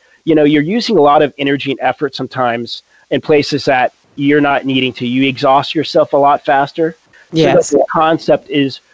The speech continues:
Speaker 1: you know, relaxing, relaxing your body and getting yourself in a place where you're, you're more comfortable and, you know, you'll achieve a better orgasm and, and, uh, over ti-, over time, your partner will too. I mean, it's something where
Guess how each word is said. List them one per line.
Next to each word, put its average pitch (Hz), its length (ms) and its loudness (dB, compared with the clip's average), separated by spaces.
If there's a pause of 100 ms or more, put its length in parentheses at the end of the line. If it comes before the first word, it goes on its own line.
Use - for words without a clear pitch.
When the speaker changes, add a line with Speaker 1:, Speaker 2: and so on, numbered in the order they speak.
(200)
Speaker 1:
you 151 100 0
know, 131 200 2
relaxing, 156 920 0
relaxing 135 520 -2
your 127 100 -2
body 139 520 0 (300)
and 139 120 -2
getting 156 260 2
yourself 143 540 0
in 135 100 0
a 123 40 -8
place 135 300 -2
where 131 100 0
you're, 123 220 -2 (140)
you're 147 140 4
more 143 240 2
comfortable 139 640 -2 (260)
and, 151 260 2
you 160 140 2
know, 147 80 4
you'll 147 300 4
achieve 190 380 -2
a 139 60 2
better 143 400 2
orgasm 185 680 0 (220)
and, 147 220 2
and, 135 360 0
uh, 123 520 2
over 151 240 2
ti-, - 200 -8
over 135 280 -2
time, 214 260 -2
your 160 100 0
partner 160 260 -2
will 147 140 0
too. 220 340 0
I 120 60 0
mean, 123 200 -8
it's 131 120 -8
something 160 280 -4
where 139 160 0